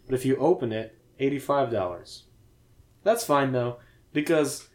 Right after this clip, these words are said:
I, I like, oh, we should, we should play Trump the Game on a podcast.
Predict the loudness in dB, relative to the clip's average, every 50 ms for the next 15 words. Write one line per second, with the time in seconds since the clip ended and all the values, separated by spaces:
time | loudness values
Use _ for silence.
0 | _ _ _ _ _ _ _ _ _ _ -2 0 2 2 2 2 2 4 4 4
1 | 2 2 0 0 2 2 4 4 4 2 2 0 0 -2 2 2 2 2 4 0
2 | -2 -2 0 2 2 2 2 0 2 2 0 0 2 0 0 2 2 0 0 0
3 | 0 0 0 -2 -2 -2 0 2 2 2 2 0 -6 -10 -10 -10 -10 -10 -12 -14
4 | -14 -14